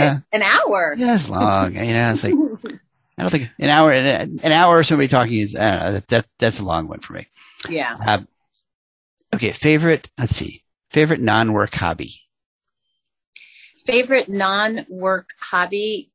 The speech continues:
Speaker 2: would be, I love spinning. Um, I go to this place called Psycho Bar in Dunwoody, and literally if I could go two, three times a day, I would. So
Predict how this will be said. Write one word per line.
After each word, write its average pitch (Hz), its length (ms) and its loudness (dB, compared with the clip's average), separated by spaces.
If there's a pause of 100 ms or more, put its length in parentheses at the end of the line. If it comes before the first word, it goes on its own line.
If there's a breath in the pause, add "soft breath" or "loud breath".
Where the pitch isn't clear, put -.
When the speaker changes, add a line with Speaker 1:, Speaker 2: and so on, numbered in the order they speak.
(160)
Speaker 2:
would 190 300 -6
be, 185 440 -4
I 220 120 -2
love 214 480 2
spinning. - 760 0 (180)
Um, 175 440 0
I 180 80 -10
go 202 180 -4
to 196 80 -6
this 190 220 -14
place 185 260 -6
called 190 240 -2
Psycho 170 320 -2
Bar 196 280 2
in 180 180 -2
Dunwoody, 185 580 -4
and 175 160 -4
literally 202 380 2
if 196 160 -2
I 202 80 0
could 202 180 -6
go 175 380 0 (420)
two, 254 140 -2
three - 280 -8
times 202 220 0
a 180 60 -10
day, 185 120 4
I 170 120 2
would. 139 400 -6
So 147 360 -2